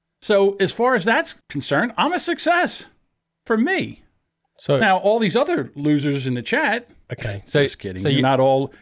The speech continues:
Speaker 1: you're not all losers. You know which losers I'm talking about.
Speaker 2: I, I don't know what he's
Speaker 1: The
Speaker 2: talking
Speaker 1: one guy
Speaker 2: about.
Speaker 1: who, this guy, that loser.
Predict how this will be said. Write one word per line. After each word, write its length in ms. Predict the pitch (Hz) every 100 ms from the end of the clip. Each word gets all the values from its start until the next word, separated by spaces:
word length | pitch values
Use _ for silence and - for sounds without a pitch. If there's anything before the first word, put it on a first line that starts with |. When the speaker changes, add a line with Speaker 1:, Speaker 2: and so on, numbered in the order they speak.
| -
Speaker 1:
you're 100 | 180
not 220 | 202 214
all 320 | 196 196 185
losers. 600 | 165 151 135 127 131 - - _ _ _ _ _
You 160 | 143 190
know 140 | 196
which 220 | 160 143 131
losers 320 | 123 113 110
I'm 140 | 110
talking 320 | 113 101 107
about. 380 | 90 92 95 95 - -
Speaker 2:
I, 240 | 110 104
I 60 | 95
don't 160 | 95
know 80 | 90
what 100 | 87
he's 80 | 90
Speaker 1:
The 40 | 127
Speaker 2:
talking 80 |
Speaker 1:
one 140 | 151 147
guy 220 | 151 143
Speaker 2:
about. 60 | 139
Speaker 1:
who, 280 | 139 131 120 - _ _
this 180 | 277 -
guy, 300 | - - - _
that 180 | - -
loser. 400 | 143 113 117 170